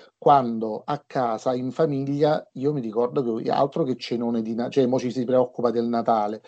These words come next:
ma ci mettiamo con la webcam e facciamo <laughs> tutti quanti il pranzo di Natale tutti insieme come prima. Lo abbiamo fatto durante il lockdown. Quegli esempi sono stati degli esempi in piccolo di ciò che dobbiamo riprodurre anche nelle relazioni professionali,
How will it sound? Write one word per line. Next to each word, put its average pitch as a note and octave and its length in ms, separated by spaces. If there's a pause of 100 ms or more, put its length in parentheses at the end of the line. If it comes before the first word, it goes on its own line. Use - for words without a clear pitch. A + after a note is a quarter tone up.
(220)
ma G#3+ 80
ci F#3 100
mettiamo G3+ 320
con E3 80
la E3 80
webcam B2+ 460
e A#2+ 40
facciamo B2 480
<laughs> - 60
tutti D3+ 240
quanti A#2+ 300
il A#2 100
pranzo A#2+ 320
di A2+ 120
Natale A#2 320
tutti B2 260
insieme A#2 360
come A#2 200
prima. C#3+ 220 (340)
Lo C3+ 100
abbiamo C#3 260
fatto D3 280
durante D#3 320
il C#3 60
lockdown. A#2+ 480 (440)
Quegli G#3 400
esempi B2 720
sono E3 260
stati B2 460
degli B2 200
esempi E3 420
in D3+ 260
piccolo B2 440
di A2+ 160
ciò - 180
che - 140
dobbiamo A2+ 580 (140)
riprodurre B2+ 640
anche D#3+ 320
nelle C3 240
relazioni A#2 460
professionali, A2 800